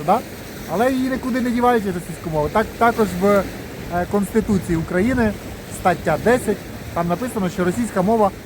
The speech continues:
всіляко захищається. Ну, оскільки Конституція України, м, е, зґвалтована і перегвалтована абсолютно на всіх штабелях, рівнях,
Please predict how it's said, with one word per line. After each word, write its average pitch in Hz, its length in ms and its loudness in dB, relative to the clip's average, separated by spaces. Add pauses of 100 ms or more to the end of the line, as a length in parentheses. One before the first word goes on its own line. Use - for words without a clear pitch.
(140)
всіляко 214 400 4
захищається. 170 680 -4 (300)
Ну, 233 100 -2
оскільки 226 540 2 (260)
Конституція 208 640 2
України, 202 400 2
м, 190 120 0 (520)
е, 175 120 -4 (520)
зґвалтована 196 680 4
і 190 60 -2
перегвалтована 185 840 2 (320)
абсолютно 214 560 2
на 180 100 2
всіх 185 320 0 (640)
штабелях, 185 460 4 (340)
рівнях, 175 400 0